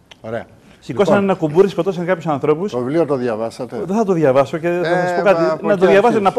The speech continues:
Speaker 2: να πω, να, να διαβάσω τι; Να περιγράφει το ότι σκότωσε κάποιον από ό,τι άκουσα στην τηλεόραση και πήγε και έφεγε ένα καλό γεύμα.
Speaker 1: Όχι.
Speaker 2: Τώρα αυτή είναι τώρα
Speaker 1: Αυτό είναι
Speaker 2: συμπεριφορά,
Speaker 1: άρνηση, με συγχωρείτε,
Speaker 2: ας πούμε,
Speaker 1: κύριε
Speaker 2: επιτραπή.
Speaker 1: Τσουνή, αλλά διαφωνώ κάθετα. Λοιπόν, εγώ εκεί κλείνοντας την ιστορία,
Speaker 2: Εγώ σέβομαι τη διαφωνία,
Speaker 1: θα
Speaker 2: αλλά
Speaker 1: σας
Speaker 2: εξ όχι
Speaker 1: πω,
Speaker 2: να διαφωνώ και εγώ, γιατί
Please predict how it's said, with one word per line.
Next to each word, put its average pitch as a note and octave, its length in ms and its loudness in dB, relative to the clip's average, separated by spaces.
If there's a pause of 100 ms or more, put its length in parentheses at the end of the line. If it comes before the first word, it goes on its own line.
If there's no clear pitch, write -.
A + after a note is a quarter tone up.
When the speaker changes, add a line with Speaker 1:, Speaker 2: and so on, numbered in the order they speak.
(140)
Speaker 2:
να G3 80 0
πω, - 40 0
να, - 60 -8
να E3+ 140 0
διαβάσω F#3 380 -2
τι; F#3+ 200 -6 (180)
Να D3 140 -4
περιγράφει D3 640 0 (480)
το D#3 80 0
ότι C#3+ 180 -4
σκότωσε F3 520 -4
κάποιον E3+ 280 -2
από E3 120 -4
ό,τι F3 120 -6
άκουσα E3 200 -8
στην D3 140 -14
τηλεόραση D#3 440 0
και C#3+ 60 -10
πήγε E3 180 -4
και D3+ 100 -8
έφεγε E3 200 -8
ένα E3 100 -6
καλό D3 260 -4
γεύμα. D#3+ 460 -6 (200)
Speaker 1:
Όχι. - 200 -10
Speaker 2:
Τώρα A#3 120 -2
αυτή G#3+ 180 -6
είναι G#3+ 120 -10
τώρα G#3+ 200 -6
Speaker 1:
Αυτό F#3 140 -2
είναι G#3+ 80 -4
Speaker 2:
συμπεριφορά, D#3 340 2
Speaker 1:
άρνηση, A#2+ 240 -4
με A#2 140 -8
συγχωρείτε, B2 300 -6
Speaker 2:
ας C#3 60 -6
πούμε, F#3+ 120 -4
Speaker 1:
κύριε C#3+ 100 -6 (120)
Speaker 2:
επιτραπή. F3 160 -2
Speaker 1:
Τσουνή, C#3 200 -4
αλλά C#3+ 200 -2
διαφωνώ B2+ 440 -8
κάθετα. A#2+ 360 -4
Λοιπόν, A#2 260 -6
εγώ B2 160 -4
εκεί B2+ 440 -8
κλείνοντας B2 460 -8
την A2+ 140 -12
ιστορία, - 260 -6
Speaker 2:
Εγώ B2+ 100 -4
σέβομαι A3+ 220 0
τη F3 60 -6
διαφωνία, E3 360 -4
Speaker 1:
θα G#3+ 120 -6
Speaker 2:
αλλά G3+ 80 0
Speaker 1:
σας F#3 100 0
Speaker 2:
εξ - 100 -6
όχι G3+ 120 -2
Speaker 1:
πω, C#3+ 60 2
Speaker 2:
να D3 100 4
διαφωνώ F3 360 -2
και E3 100 -4
εγώ, E3 140 0
γιατί F#3 440 -4